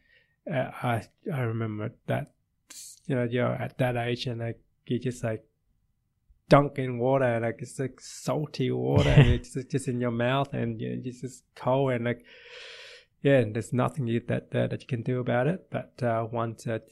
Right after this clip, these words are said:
Speaker 1: uh, we're on the boat, and then, you know, we were just, like, out.
Speaker 2: Yeah,
Speaker 1: And out,
Speaker 2: you're out.
Speaker 1: and, like, that's, uh, you know, uh,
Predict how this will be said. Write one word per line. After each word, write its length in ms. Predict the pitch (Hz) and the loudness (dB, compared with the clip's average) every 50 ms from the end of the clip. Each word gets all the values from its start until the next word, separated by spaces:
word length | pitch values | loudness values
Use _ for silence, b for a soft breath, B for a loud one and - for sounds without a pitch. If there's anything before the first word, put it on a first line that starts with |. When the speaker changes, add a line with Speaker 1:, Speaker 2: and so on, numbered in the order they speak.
| - 123 | -6 -4
Speaker 1:
uh, 200 | 117 113 113 110 - - | -4 -4 -6 -6 -6 -4
we're 140 | 123 120 | -4 -2
on 200 | 135 120 117 117 | -2 -4 -4 -4
the 60 | 113 107 | -4 -4
boat, 320 | - 117 113 117 127 143 - - | 0 0 2 2 2 0 -4 -8
and 140 | 110 110 | -8 -6
then, 180 | 113 110 113 117 _ | -6 -8 -10 -10 _
you 100 | - 127 | -8 -8
know, 40 | 117 | -6
we 120 | 113 113 | -6 -6
were 140 | 110 117 110 | -8 -8 -12
just, 220 | - - - - 127 | -12 -12 -10 -6 -4
like, 300 | 117 110 110 - - - - - | -4 -4 -4 -8 -14 -18 -10 -6
out. 240 | 131 127 131 - - _ _ _ _ _ _ _ _ _ _ _ _ _ _ - | -4 -4 -4 -6 -10 _ _ _ _ _ _ _ _ _ _ _ _ _ _ 2
Speaker 2:
Yeah, 220 | 123 110 95 90 90 - | 2 2 4 2 2 0
Speaker 1:
And 200 | 117 113 110 110 | 0 -2 -2 -4
out, 120 | 107 113 | -4 -2
Speaker 2:
you're 140 | 95 87 87 | 0 0 0
out. 80 | 85 - | 0 -2
Speaker 1:
and, 100 | 113 113 | -2 -4
like, 160 | 117 113 - | -6 -8 -8
that's, 340 | 117 120 - _ - - - | -8 -10 -10 _ -14 -8 -6
uh, 300 | 123 117 117 117 117 113 - _ _ | -4 -4 -4 -4 -6 -8 -10 _ _
you 120 | - 117 | -8 -4
know, 140 | 113 123 156 - - _ _ _ _ _ _ - 139 | -2 -2 -2 -4 -6 _ _ _ _ _ _ -10 -8
uh, 240 | 123 117 120 120 | -8 -6 -6 -8